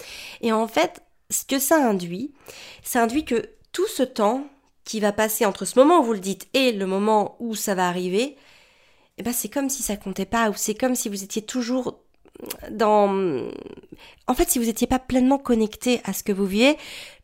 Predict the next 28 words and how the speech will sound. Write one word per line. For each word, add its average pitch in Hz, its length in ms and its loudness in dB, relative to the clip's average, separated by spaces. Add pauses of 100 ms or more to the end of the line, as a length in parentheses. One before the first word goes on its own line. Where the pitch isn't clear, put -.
parce 262 260 4
que 240 100 -2
vous 202 160 -2
voulez 190 220 -2
vivre 175 240 -4
autre 170 120 -8
chose. 151 160 -4
Parce 190 140 -2
qu'en 220 160 2
fait, 269 300 2
quelque 208 200 -4
part, 233 280 4
ce - 100 -2
moment, 240 440 8
euh, 214 180 6
ben, 208 120 4
il 214 140 4
doit 269 220 8
être 202 100 0
vécu 254 460 2 (560)
pour 320 260 8
vous - 160 -2
permettre 196 380 4
d'accéder 170 600 -2 (480)
à 196 100 6
un 170 180 2
autre 165 180 -2
moment 175 360 4